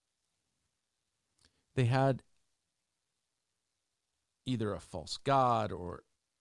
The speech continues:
um, they had pride or some, there was some sin that, that necessitated the lie. And I could prove it, you know, that there was a lie. But, but the idea is this.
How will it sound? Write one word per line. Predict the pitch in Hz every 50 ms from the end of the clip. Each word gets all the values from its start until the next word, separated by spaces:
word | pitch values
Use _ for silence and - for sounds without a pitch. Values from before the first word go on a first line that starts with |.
| _ _ _ _ _
um, | 95 85 - - - - _ _ _ _ _ _ _ _ _ _ _ _ _ _ _ _ _ _ _ _ _ _ _ _ _
they | 107 110 101
had | - 95 - - _
pride | - - - 147 131 127 117 113 110 95
or | 101
some, | 98 - - - 175 170 151
there | - 139 135
was | 131 -
some | - - 180 156 135
sin | - - - - - 233 202 143 120 120 127 - - - - - _
that, | - 135 - - _ _ _
that | 120 135 135 - - -
necessitated | 131 135 135 135 131 - - - - 190 180 - - 165 - - 165 143 135 131 120
the | 113 117
lie. | 107 113 107 101 76 - - _ _ _ _ _ _ _ _ _ _ _ _ _ _ _ _ _ _ _ _ _ _ _ _ _ _ _ _ _ _ _ _ _ _ _ _ _ _ _ _ _ _ _ _ _ _ _ _ _ _ _ -
And | 127 127
I | 123
could | 120 - 110 -
prove | - 131 120 82
it, | - -
you | - 110 107
know, | 98 90 87 87 -
that | - 98
there | 90 107
was | 98 98 92
a | 95
lie. | 90 92 92 80 69 - _ - - - _ _ _
But, | - 131 117 - _ -
but | - 123
the | - 131 127
idea | 127 120 110 156 180 196 190 165
is | - 127 120 113
this. | 120 147 127 110 - -